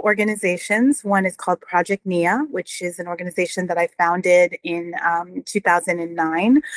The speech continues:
when I was living in Chicago. Um, I lived in Chicago for over twenty years. I moved back home to New York City in twenty sixteen. Um, I run another organization with my friend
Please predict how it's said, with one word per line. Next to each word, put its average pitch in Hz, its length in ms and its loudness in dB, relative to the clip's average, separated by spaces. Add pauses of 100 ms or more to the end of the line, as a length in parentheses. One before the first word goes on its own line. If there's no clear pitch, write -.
(120)
when 185 160 2
I 170 120 4
was 170 280 0
living 170 380 4
in 165 440 0
Chicago. 175 800 0 (100)
Um, 165 180 0
I 160 80 0
lived 170 240 4
in 170 80 4
Chicago 160 480 0
for - 180 0
over 165 180 0
twenty 175 360 -6
years. 214 360 -8 (380)
I 160 120 4
moved 170 300 2
back 170 220 0
home 170 240 2
to 170 200 -4
New 165 120 4
York 160 240 2
City 165 420 -2
in 170 300 -4
twenty 160 340 2
sixteen. 240 680 4 (480)
Um, 160 260 -4
I 175 160 4
run 175 360 6
another 175 840 4
organization 175 920 2
with 165 180 0 (240)
my 160 400 2
friend 165 640 -2